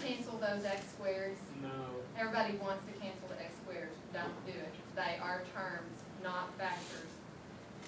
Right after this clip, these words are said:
Speaker 1: These are trial and error trinomials. Can you think of anything? What multiplies to be negative sixteen and adds to be six?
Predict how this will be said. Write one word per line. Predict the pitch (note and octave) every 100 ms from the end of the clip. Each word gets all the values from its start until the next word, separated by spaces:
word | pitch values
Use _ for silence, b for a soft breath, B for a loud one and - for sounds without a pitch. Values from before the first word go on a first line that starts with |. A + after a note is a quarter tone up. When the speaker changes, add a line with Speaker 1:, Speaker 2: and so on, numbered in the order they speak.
| -
Speaker 1:
These | B3+ E4+ F#4
are | F#4
trial | - C4+ B3 C4
and | A#3
error | A#3+ A#3 A3+
trinomials. | A#3 A3 A3 A3 G#3 F3+ F3+ - - - - - - - - - - - -
Can | A#3 A3
you |
think | A#3 A#3
of | A#3+
anything? | A#3+ B3 B3 A#3+
What | A3 G#3+
multiplies | G#3+ A3+ B3+ A#3 A#3
to | A3
be | G#3+ G3+
negative | G#3+ A3+ A3+ A3+
sixteen | - A#3 - B3+ A#3 A3
and | G#3+
adds | G3+ G3+ G3+
to | -
be | G3 F#3+ -
six? | -